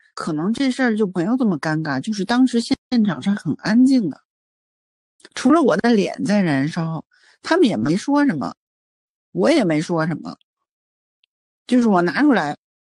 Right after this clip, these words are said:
我在那儿愣了两秒钟，然后脸就燃烧着，我就噗，就把它给插回去了。我说：“行，行，行，回来再说吧。”不看了，不看了，开会，开会。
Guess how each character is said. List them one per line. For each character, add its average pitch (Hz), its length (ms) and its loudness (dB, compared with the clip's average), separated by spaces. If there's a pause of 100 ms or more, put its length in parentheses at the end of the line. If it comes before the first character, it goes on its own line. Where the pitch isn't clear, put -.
(300)
我 170 140 -4
在 214 100 0
那 214 120 0
儿 196 40 -2
愣 233 300 0
了 160 60 -2
两 143 180 -2
秒 156 160 -4
钟， 147 220 -8 (720)
然 - 160 0
后 196 40 2
脸 160 300 2
就 165 80 2
燃 160 220 0
烧 202 240 -2
着， 185 100 -2
我 92 100 -8
就 160 80 -6 (120)
噗， - 180 0 (160)
就 190 80 2
把 - 120 -4
它 170 100 0
给 156 80 2
插 - 260 -2
回 185 140 0
去 147 100 -6
了。 - 80 -10
我 143 80 -6
说 - 80 -6
：“行， 254 140 4
行， 302 120 6
行， 269 140 0 (320)
回 247 60 0
来 285 100 2
再 277 100 4
说 262 140 -2
吧。” 214 140 -4 (1200)
不 - 60 -2
看 220 160 0
了， 233 80 2
不 196 60 -6
看 233 160 -4
了， 165 140 -8
开 285 180 -2
会， 254 160 0
开 269 160 -4
会。 254 120 -4